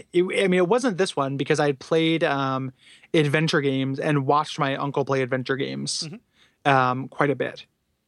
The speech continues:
Speaker 1: before I actually got a chance to play myself. And, uh,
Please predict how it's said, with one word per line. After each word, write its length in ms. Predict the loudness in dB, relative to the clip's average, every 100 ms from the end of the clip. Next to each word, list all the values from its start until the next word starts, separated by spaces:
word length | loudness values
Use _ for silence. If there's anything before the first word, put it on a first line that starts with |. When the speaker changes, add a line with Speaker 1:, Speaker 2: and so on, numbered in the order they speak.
| -2
Speaker 1:
before 380 | -2 2 2 2
I 40 |
actually 580 | 0 -2 -4 -2 -2 -4
got 220 | -2 -2
a 20 | 0
chance 240 | -2 -2
to 80 | -4
play 160 | -4
myself. 480 | -2 -2 -4 -6 -10 -18 -16 -14 -10 2
And, 420 | 4 4 2 0
uh, 380 | 0 0 0 -2